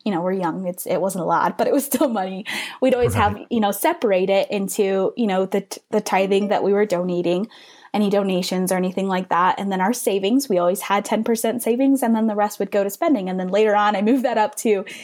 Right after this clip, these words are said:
Speaker 1: forty percent savings, ten percent giving, and,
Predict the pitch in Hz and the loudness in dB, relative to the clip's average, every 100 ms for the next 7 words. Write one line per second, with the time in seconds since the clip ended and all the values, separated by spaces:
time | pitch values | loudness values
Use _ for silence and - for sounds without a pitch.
0 | - - - 339 302 269 247 208 214 202 | -20 -6 0 2 2 2 0 -2 0 0
1 | 196 196 196 196 202 196 202 202 185 185 | 2 2 0 -4 -4 -4 -4 -2 -4 -4
2 | - 202 190 180 175 175 180 | -4 -2 0 -2 -2 -4 -6